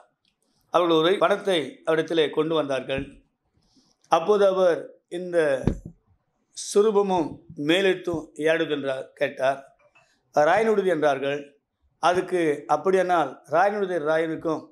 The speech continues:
தேவனுடைய தேவனுக்கும் செலுத்துங்கள்" என்றார். ஒரு நாட்டுடைய அரசாங்கம், அந்த காசு மேல அரசாங்கம் முத்திரை போடப்பட்டிருக்கும். நம்ம நாட்டுடைய பணத்துங்கள் மேல நம்முடைய நாட்டுடைய மகாத்மா காந்தியுடைய உருவம் பொதிக்கப்பட்டது.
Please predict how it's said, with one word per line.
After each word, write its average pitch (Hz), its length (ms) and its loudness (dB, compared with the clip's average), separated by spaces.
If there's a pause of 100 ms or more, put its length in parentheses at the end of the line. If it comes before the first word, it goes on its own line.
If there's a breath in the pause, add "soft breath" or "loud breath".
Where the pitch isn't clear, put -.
(520)
தேவனுடைய 185 480 0
தேவனுக்கும் 160 600 -2
செலுத்துங்கள்" 147 500 -4
என்றார். 127 340 -2 (1600)
ஒரு 220 260 4
நாட்டுடைய 226 400 2
அரசாங்கம், 202 720 0
அந்த 175 140 -4
காசு 202 320 0
மேல 190 240 -2
அரசாங்கம் 208 360 -2
முத்திரை 202 260 -4
போடப்பட்டிருக்கும். 165 720 -6 (240)
நம்ம 160 220 -6
நாட்டுடைய 180 720 -2
பணத்துங்கள் 160 360 -4
மேல 156 200 -2
நம்முடைய 160 440 -4
நாட்டுடைய 156 320 -6
மகாத்மா 156 480 -4
காந்தியுடைய 151 320 -4
உருவம் 160 460 -6 (260)
பொதிக்கப்பட்டது. 160 600 -2